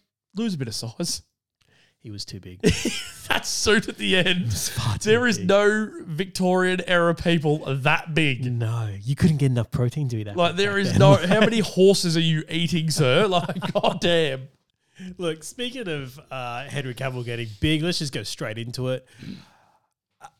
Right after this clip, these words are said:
Speaker 2: I hate these articles where they're like, "This actor would like to do this." We've talked
Speaker 1: Yeah,
Speaker 2: about this before.
Speaker 1: yeah, no, but this, this makes sense. And I knew,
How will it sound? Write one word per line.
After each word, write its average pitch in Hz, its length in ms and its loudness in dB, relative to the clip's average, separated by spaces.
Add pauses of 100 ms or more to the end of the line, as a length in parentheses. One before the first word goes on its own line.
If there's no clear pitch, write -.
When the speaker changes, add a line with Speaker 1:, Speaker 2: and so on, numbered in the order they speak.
Speaker 2:
I 214 140 -2
hate 202 220 0
these 143 140 -4
articles 98 500 -10 (100)
where 139 160 -6
they're 147 120 0
like, 135 360 -2 (340)
"This 220 240 -2
actor 139 300 -4
would 117 180 -6
like 117 220 -8
to 175 80 -6
do 165 180 -2
this." 160 220 -2
We've 147 100 -2
talked 202 160 -2
Speaker 1:
Yeah, 180 80 2
Speaker 2:
about 113 80 -2
this 113 100 -10
before. 170 220 -6
Speaker 1:
yeah, 180 140 2
no, 180 180 0
but 151 140 -6
this, 185 340 -6
this 180 240 -6
makes 190 260 -6
sense. - 540 -6 (400)
And 147 140 -2
I 151 80 0
knew, 190 360 0